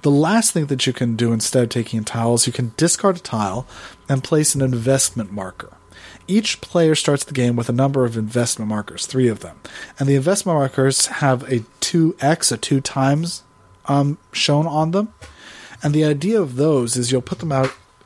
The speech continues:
on top of a tile, and essentially it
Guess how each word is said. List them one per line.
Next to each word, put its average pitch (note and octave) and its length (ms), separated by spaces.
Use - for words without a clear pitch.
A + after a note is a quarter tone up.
on C#3 220
top - 360
of C3+ 120
a B2+ 40
tile, B2 640
and C#3+ 80
essentially E3 640
it C3+ 120